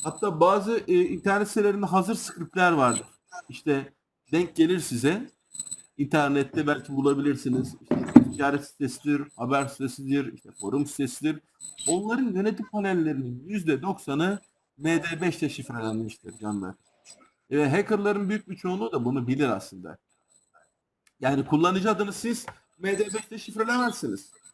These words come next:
Yani Ahmet, Fatih, Yunus bunu kimse şifrelemez. Ama parolayı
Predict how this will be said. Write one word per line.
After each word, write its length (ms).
Yani 280
Ahmet, 440
Fatih, 460
Yunus 300
bunu 160
kimse 240
şifrelemez. 600
Ama 260
parolayı 680